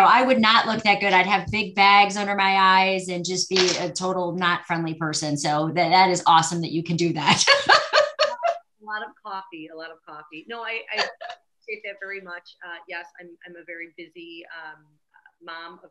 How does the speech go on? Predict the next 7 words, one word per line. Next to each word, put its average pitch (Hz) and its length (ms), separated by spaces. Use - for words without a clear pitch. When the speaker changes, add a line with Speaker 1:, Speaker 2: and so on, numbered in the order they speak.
Speaker 2:
twin 175 200
boys. 214 320
Uh, 170 240
my 170 100
business, 180 580
um, 165 320
has 165 120